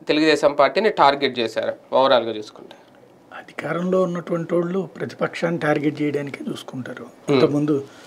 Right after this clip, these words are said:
Speaker 2: తెలుగుదేశం పార్టీ చేసిన అంతే, ఇప్పుడు వైఎస్ఆర్ కాంగ్రెస్ పార్టీ అయినా అంతే,
Speaker 1: Hmm.
Speaker 2: జాతీయ స్థాయిలో ఇంతకుముందు యూపీఏ అయినా అంతే,
Speaker 1: Hmm.
Speaker 2: ఇప్పుడు ఎన్డీఏ అయినా అంతే.
Speaker 1: Hmm.
Speaker 2: ఆ, ఎందుకు జరుగుతుంది అది అంటే, ఇతర ముఖ్యమైనటువంటి అంశాల మీద డిబేట్ జరగదు.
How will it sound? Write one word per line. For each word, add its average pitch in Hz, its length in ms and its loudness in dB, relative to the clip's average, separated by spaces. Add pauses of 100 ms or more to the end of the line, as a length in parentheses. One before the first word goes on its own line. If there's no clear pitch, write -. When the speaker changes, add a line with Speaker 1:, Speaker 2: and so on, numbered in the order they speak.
(240)
Speaker 2:
తెలుగుదేశం 147 460 2
పార్టీ 147 260 -2
చేసిన 139 360 -2
అంతే, 143 220 -4
ఇప్పుడు 143 200 -2
వైఎస్ఆర్ 135 340 -2
కాంగ్రెస్ 117 420 -10
పార్టీ 113 220 -10
అయినా 117 160 -10
అంతే, - 240 -12
Speaker 1:
Hmm. 123 200 0 (520)
Speaker 2:
జాతీయ 165 280 6
స్థాయిలో 156 360 2
ఇంతకుముందు 135 420 -6
యూపీఏ 131 380 0
అయినా 139 240 0
అంతే, 139 220 -10
Speaker 1:
Hmm. - 460 -6
Speaker 2:
ఇప్పుడు 120 160 0
ఎన్డీఏ 123 300 -2
అయినా 117 220 -8
అంతే. 123 340 -16 (100)
Speaker 1:
Hmm. 120 180 -2 (840)
Speaker 2:
ఆ, 170 300 0
ఎందుకు 190 280 4
జరుగుతుంది 175 580 4
అది 165 180 4
అంటే, 160 420 -4 (340)
ఇతర 170 460 4 (100)
ముఖ్యమైనటువంటి 185 800 -4
అంశాల 151 300 -6
మీద 175 200 -2
డిబేట్ 160 300 4
జరగదు. - 340 -10